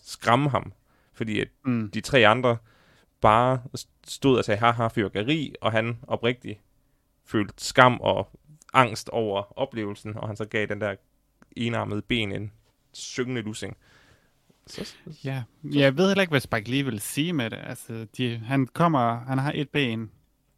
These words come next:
Speaker 2: Altså, umiddelbart bliver jeg tænkt, "Okay, han er mistet til en mine." Det er sådan, det skal kædes sammen. Men så giver de ham nogle penge, og så når de kommer ud af baren, så kaster han fyrværkeri efter dem, og,
Speaker 1: Ja.
Speaker 2: og råber, "Haha, G I, G I."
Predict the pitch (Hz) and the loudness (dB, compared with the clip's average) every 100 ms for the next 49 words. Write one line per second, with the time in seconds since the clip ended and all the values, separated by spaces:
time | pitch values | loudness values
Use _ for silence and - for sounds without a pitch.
0 | _ _ - - 123 - 135 156 147 117 | _ _ -20 -12 -10 -2 0 4 6 4
1 | 110 110 - 113 131 117 110 120 135 - | 2 -4 -4 -4 -4 -4 -2 2 0 0
2 | 123 117 113 117 123 131 110 - 131 131 | -8 -4 -4 -2 -2 -2 -4 -6 -4 -2
3 | 107 - 120 104 110 - _ _ _ _ | -4 -4 -6 -4 -6 -6 _ _ _ _
4 | _ _ _ - - 120 - 123 110 - | _ _ _ -16 -10 -8 -2 -2 -2 0
5 | 123 107 95 _ _ _ 127 117 127 160 | 0 -2 -8 _ _ _ -8 -8 -4 -2
6 | 127 113 107 104 104 _ - 123 107 160 | -2 -4 -4 -6 -8 _ -10 -10 -6 -6
7 | 175 190 196 _ _ _ _ _ _ _ | -6 -8 -10 _ _ _ _ _ _ _
8 | _ - 156 135 120 147 143 135 120 110 | _ -6 -2 -2 -2 -2 -2 -2 -4 -6
9 | - 123 - 117 127 117 123 123 110 - | -10 -10 -8 -8 -6 -6 -4 -2 -2 -6
10 | 117 107 117 - - 120 110 110 - - | -8 -10 -12 -20 -8 -2 -2 -2 -12 -18
11 | - - 117 113 117 120 110 131 127 113 | -14 -6 -6 -4 0 0 2 2 4 2
12 | - 135 113 113 113 113 _ - 143 127 | 2 0 0 0 -4 -10 _ -12 -6 -4
13 | 110 113 | -4 -6